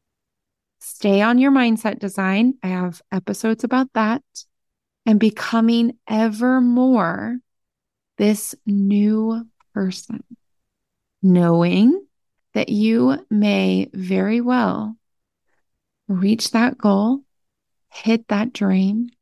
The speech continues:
become that woman, and realize this is amazing.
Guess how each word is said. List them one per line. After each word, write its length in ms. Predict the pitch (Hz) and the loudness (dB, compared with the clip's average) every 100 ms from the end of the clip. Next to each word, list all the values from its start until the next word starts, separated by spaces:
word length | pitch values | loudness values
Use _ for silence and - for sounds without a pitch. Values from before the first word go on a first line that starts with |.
| - | -14
become 500 | 180 - - 233 247 | -14 -8 0 2 4
that 240 | 214 - | 2 -2
woman, 760 | 196 240 339 294 190 196 269 381 _ - - | 0 4 6 4 4 4 2 -2 _ -20 -8
and 220 | - 269 277 | 2 4 6
realize 480 | 330 453 370 381 453 494 - - _ _ _ - | 4 4 4 2 -2 -8 -16 -20 _ _ _ 0
this 260 | 254 285 | 2 4
is 160 | 339 302 | 4 4
amazing. 880 | 285 247 220 214 226 262 339 381 | 4 4 2 2 0 -2 -4 -6